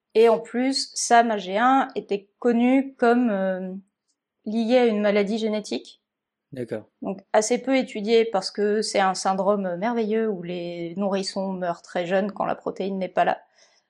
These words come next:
Speaker 2: Ouais.
Speaker 1: Mais, euh, du coup, il y avait déjà eu des études de séquences qui avaient été faites justement par rapport à cette maladie génétique-là.
Speaker 2: D'accord.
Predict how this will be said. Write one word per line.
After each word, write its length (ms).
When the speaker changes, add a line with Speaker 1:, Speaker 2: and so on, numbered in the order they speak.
Speaker 2:
Ouais. 260
Speaker 1:
Mais, 300
euh, 160
du 180
coup, 160
il 60
y 40
avait 140
déjà 260
eu 100
des 200
études 260
de 80
séquences 500
qui 80
avaient 180
été 180
faites 400
justement 460
par 120
rapport 260
à 60
cette 180
maladie 320
génétique-là. 520
Speaker 2:
D'accord. 260